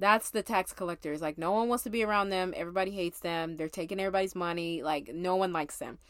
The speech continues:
So Jesus went and sat with them, and he was showing everybody, like, "Look, I didn't just come for just the cool people or just the,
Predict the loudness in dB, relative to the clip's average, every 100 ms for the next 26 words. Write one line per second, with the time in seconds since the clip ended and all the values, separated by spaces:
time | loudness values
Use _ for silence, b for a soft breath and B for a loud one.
0 | b b -8 2 6 6 6 2 2 4
1 | 2 0 0 4 6 6 2 0 -2 -2
2 | -2 -2 -2 0 0 2 0 0 2 2
3 | 0 -2 0 0 0 0 0 -2 -4 -2
4 | -2 -2 -4 -4 -4 -6 -8 -6 -4 -6
5 | -6 0 0 0 -4 0 0